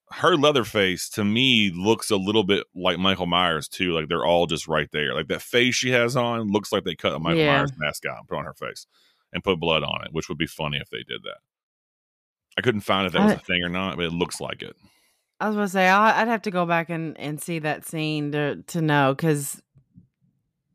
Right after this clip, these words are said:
Speaker 2: I didn't, I didn't pay attention to that. I was just more like, that, that scene, that whole thing was, like, funny to me. I was like,
Speaker 1: I
Speaker 2: "Oh my gosh."
Speaker 1: They're all planning it in, like, like, first off, you're at camp,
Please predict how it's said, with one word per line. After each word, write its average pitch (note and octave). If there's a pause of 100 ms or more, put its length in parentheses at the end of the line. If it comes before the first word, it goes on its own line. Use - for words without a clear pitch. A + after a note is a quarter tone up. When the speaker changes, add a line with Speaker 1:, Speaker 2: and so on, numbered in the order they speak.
Speaker 2:
I D#3+
didn't, D3+
I E3+
didn't F3
pay F#3
attention F#3
to C#3+
that. B2+ (240)
I F3
was F#3+
just F3+
more E3
like, D3 (1200)
that, G#3+
that A#3
scene, A3+
that A3+
whole G#3
thing F#3
was, D3+
like, C#3+
funny C#3+
to B2
me. A2+ (260)
I F3+
was E3+
like, E3
Speaker 1:
I C3
Speaker 2:
"Oh C3
my A#2
gosh." - (100)
Speaker 1:
They're B2+
all A2+
planning A2
it A2+ (120)
in, G#2
like, F#2+ (180)
like, G2+ (100)
first D3
off, G2+
you're D3+
at -
camp, F2+